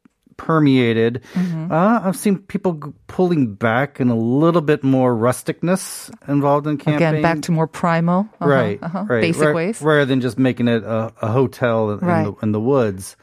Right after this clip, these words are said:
Speaker 2: And it could be also maybe related to the chabak as well, 'cause with a chabak and you have to sleep in your own car, you have to do everything, you have to make sure that everything kind of packs into your car. You have to be more simple, I think, with your gear and maybe your food as well.
Speaker 1: Right.
Speaker 2: Maybe it's related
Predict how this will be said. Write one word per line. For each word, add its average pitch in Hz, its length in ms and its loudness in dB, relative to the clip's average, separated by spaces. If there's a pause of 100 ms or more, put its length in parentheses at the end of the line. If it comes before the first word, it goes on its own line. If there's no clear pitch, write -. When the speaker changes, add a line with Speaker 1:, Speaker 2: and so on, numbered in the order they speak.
(400)
Speaker 2:
And 254 100 6
it 269 80 2
could - 180 -4
be 392 80 2
also 285 260 2
maybe 160 240 2
related 151 400 2
to - 120 -14
the 143 120 -2
chabak - 600 -4
as 131 160 -6
well, 143 320 0 (140)
'cause 185 220 -2
with 190 200 0
a 220 60 2
chabak 175 520 -2
and 151 140 0
you 151 60 0
have 165 120 -2
to 170 60 -6
sleep 190 500 -2
in 180 280 6
your 160 180 4
own 151 120 2
car, 143 260 -2
you 139 80 0
have 147 180 0
to - 60 -2
do 165 100 0
everything, 160 460 0
you 151 40 2
have 160 140 -2
to 165 60 0
make 147 140 -2
sure 165 200 -2
that 151 160 0
everything 160 240 -4
kind 143 200 -4
of 135 80 -2 (160)
packs - 340 -6
into 185 200 -2
your 131 120 0
car. 190 320 -2 (300)
You 220 100 2
have 294 200 -2
to 320 80 -2
be 226 120 2
more 165 160 2
simple, 247 420 0
I 123 80 0
think, 135 220 -4
with 139 160 -4
your 156 120 -2
gear 151 500 -2
and 147 140 -4
maybe 147 200 -2
your 143 160 -2
food 180 260 -6
as - 160 -8
well. 135 280 -4 (120)
Speaker 1:
Right. 120 280 2
Speaker 2:
Maybe 220 240 2
it's - 160 -12
related 101 300 -6